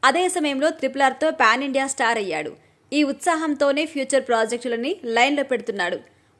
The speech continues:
అలా ఇప్పుడు దేవర, వార్ టూ మూవీలు కూడా చేస్తున్నాడు. వాస్తవానికి జూనియర్ ఎన్టీఆర్ రాజకీయాల్లో క్రియాశీలకంగా లేడు, కానీ అతడి పేరు మాత్రం ఆంధ్రప్రదేశ్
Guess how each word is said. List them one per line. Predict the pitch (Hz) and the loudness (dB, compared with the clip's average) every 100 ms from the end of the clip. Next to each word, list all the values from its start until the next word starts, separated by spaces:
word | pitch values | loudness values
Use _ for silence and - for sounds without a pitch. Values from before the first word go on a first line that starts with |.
| 214 | 0
అలా | 233 294 | 2 2
ఇప్పుడు | 294 302 277 | 0 -4 2
దేవర, | 254 262 269 269 339 302 202 | 4 4 2 0 -2 -8 0
వార్ | 220 247 240 | 2 2 0
టూ | 277 | -4
మూవీలు | 247 240 240 233 | -2 -2 -2 0
కూడా | 233 311 | 0 0
చేస్తున్నాడు. | 269 240 214 185 175 - _ _ _ - | -2 -4 -6 -4 -4 -8 _ _ _ 0
వాస్తవానికి | 277 330 - 370 339 320 - | 2 2 0 0 0 -2 -4
జూనియర్ | 220 226 247 247 | -2 -2 0 0
ఎన్టీఆర్ | 240 262 311 240 | 0 0 2 2
రాజకీయాల్లో | - 233 262 269 240 254 294 | 2 0 -2 0 2 0 0
క్రియాశీలకంగా | 220 226 - 269 269 269 247 349 277 | 0 0 0 -2 0 -4 -2 0 2
లేడు, | 214 180 - _ 277 | 0 -2 -12 _ -2
కానీ | 240 294 - _ _ - | -2 -2 -6 _ _ 0
అతడి | 247 311 277 - | 0 2 -2 0
పేరు | 208 254 269 | 2 2 -2
మాత్రం | 247 277 330 - 233 | -2 -2 -2 0 0
ఆంధ్రప్రదేశ్ | 285 285 302 269 269 | 0 -2 -2 -2 -2